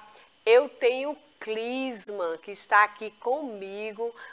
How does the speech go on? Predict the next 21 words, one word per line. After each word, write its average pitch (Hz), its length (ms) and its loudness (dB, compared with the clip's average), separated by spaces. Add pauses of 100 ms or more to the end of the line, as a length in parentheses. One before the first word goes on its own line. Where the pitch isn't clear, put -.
(100)
vai 196 200 8
levar 214 300 6
essa 208 220 2
aula 190 200 4
a 190 40 -2
mais 196 480 4
pessoas. 208 580 -2
Já 208 140 2
agradeço 214 640 0
a 277 40 0
pa-, 254 240 -2
a - 280 -2
participação 220 960 -4
dele 196 400 -4
nesta 196 360 -6
aula, 170 440 -6 (400)
tornando 240 400 4
essa 220 240 0
aula 196 180 2
mais 208 460 4
inclusiva. 208 760 -4